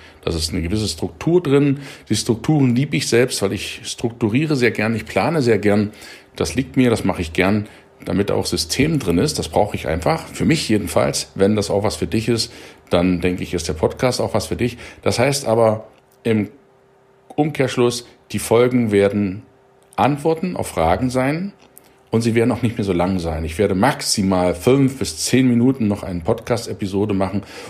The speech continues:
um auch dich, lieber Zuhörer, liebe Zuhörerin,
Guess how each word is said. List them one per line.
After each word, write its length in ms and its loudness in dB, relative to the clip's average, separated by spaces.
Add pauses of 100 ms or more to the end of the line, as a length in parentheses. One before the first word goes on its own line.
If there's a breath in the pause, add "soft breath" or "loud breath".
um 140 2
auch 220 0 (240)
dich, 280 -2
lieber 300 0
Zuhörer, 560 2
liebe 180 0
Zuhörerin, 720 2